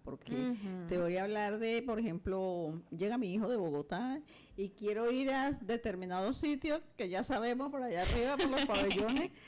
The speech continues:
Speaker 1: a comerme los pasteles de allá. Y bueno, eh, eh, por supuesto, ahí se come tres, hasta cuatro. Yo con dos y ya, porque ya no más. Pero, de hecho, porque yo no me desayuno, pero yo hago ayuno intermitente.
Speaker 2: Ujú.
Speaker 1: Pero el, el, el sí, y pues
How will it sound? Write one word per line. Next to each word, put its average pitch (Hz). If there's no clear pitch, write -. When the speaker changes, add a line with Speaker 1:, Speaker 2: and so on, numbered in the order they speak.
Speaker 1:
a 220
comerme 277
los 381
pasteles 285
de 262
allá. 185
Y 170
bueno, 165
eh, -
eh, -
por 165
supuesto, 185
ahí 147
se 175
come 214
tres, 202
hasta -
cuatro. 160
Yo 160
con 247
dos 269
y 302
ya, 220
porque 165
ya 156
no 156
más. 139
Pero, 190
de 196
hecho, 247
porque 254
yo 160
no 185
me 190
desayuno, 202
pero 262
yo 151
hago 156
ayuno 160
intermitente. 147
Speaker 2:
Ujú. 240
Speaker 1:
Pero 185
el, 175
el, 170
el 170
sí, 233
y 196
pues 190